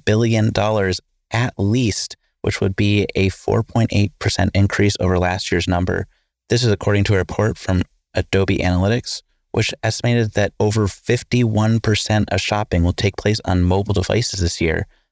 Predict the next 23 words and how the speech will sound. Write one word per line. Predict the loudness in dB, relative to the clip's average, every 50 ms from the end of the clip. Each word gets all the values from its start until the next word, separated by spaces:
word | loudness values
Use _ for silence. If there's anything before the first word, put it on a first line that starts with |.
| _ _
besting | -2 -2 -2 0 0 -2 0
computers | 0 0 -2 -2 -2 -2 0 0 2 0 0 0 -2 -4 -8 _ _ _
for | _ -2
the | -2 -2
first | -2 -2 -2 -4 -4 -4
time. | -4 -4 -4 -4 -6 -8 _ _ _ _ _ _ _ _ _ _ _ _ _ _ _ _ _ _
After | -2 -2 -2 0 0 0
one | 2 2 0 0
hundred | 0 0 0 0 2 2 2
and | 0 0
twenty-three | -2 -2 -2 -2 0 0 -2 -2 -2 -2 0 0
years | 2 0 0 0 -2
of | -2 0
ranking | 0 0 0 0 0 0
restaurants, | 0 0 -2 -4 -4 -2 -2 0 -2 -2 -4 -10 -16 _ _ -2
the | -2
Michelin | 0 0 0 0 -2 -2 -2 0 0 0
Guide | 0 0 0 0 0 0 0 -2 -6 -4 -2
is | -2 -2 -2
going | -2 -2 0 2 2 0 0
to | -2 -4 -2 0 0 0 2
branch | 2 0 0 0 0 -2 -4
out | -4 -4 -4 -4 -4